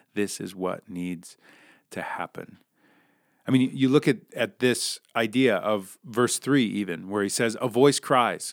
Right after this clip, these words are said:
'In the wilderness, prepare the way of the Lord. Make straight in the desert a highway for our God. Every valley shall be lifted up, and every mountain and hill be made low. The uneven ground shall become level, and the rough places a plain. And the glory of the Lord shall be revealed, and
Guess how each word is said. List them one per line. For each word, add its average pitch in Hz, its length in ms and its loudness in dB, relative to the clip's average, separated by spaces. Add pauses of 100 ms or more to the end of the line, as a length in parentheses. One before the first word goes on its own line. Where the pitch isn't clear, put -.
(140)
'In 156 80 2
the 143 80 6
wilderness, 151 480 4
prepare 156 440 2
the 139 120 4
way 127 160 4
of 120 80 2
the 107 80 -2
Lord. 104 320 0
Make 131 160 0
straight 160 580 2
in 135 220 -4
the 123 80 0
desert 117 520 0
a 95 60 -4
highway 113 400 0
for 104 220 -6
our 98 100 -4
God. 87 340 -6
Every 131 200 4
valley 156 260 6
shall 147 220 2
be 135 80 2
lifted 127 320 0
up, 117 140 0
and 110 100 -2
every 120 140 0
mountain 127 280 0
and 107 100 -6
hill 120 140 -2
be 107 140 -2
made 104 200 -4
low. 104 220 0 (320)
The 123 140 -2
uneven 139 500 2
ground 117 280 2
shall 117 140 -2
become 104 360 -4
level, 113 320 2
and 104 120 -6
the 98 80 -4
rough 117 320 2
places 107 440 -4
a - 80 -12
plain. 101 420 -6 (240)
And 117 100 -4
the 120 60 0
glory 131 340 8
of 139 60 0
the 135 80 2
Lord 120 300 4
shall 110 200 -2
be 107 160 -2
revealed, 101 440 -2
and 104 100 -6